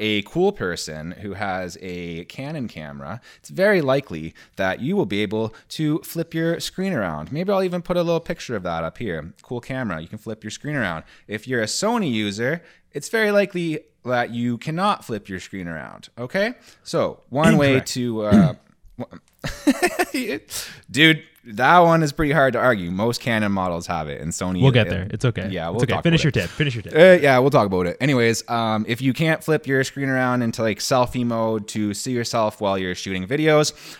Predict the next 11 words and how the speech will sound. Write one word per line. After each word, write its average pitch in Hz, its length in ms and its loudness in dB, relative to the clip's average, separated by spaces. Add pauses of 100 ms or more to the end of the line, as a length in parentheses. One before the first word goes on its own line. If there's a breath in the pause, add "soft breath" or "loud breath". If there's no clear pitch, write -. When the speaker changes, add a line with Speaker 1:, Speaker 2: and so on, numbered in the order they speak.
Speaker 1:
uh, 92 200 -2
one 139 240 -2
thing 139 280 0
that 123 120 -2
you 117 100 -4
can 104 180 0
definitely 110 400 0
do 110 380 0 (280 loud breath)
to 156 200 4
address 107 380 0
that 202 440 4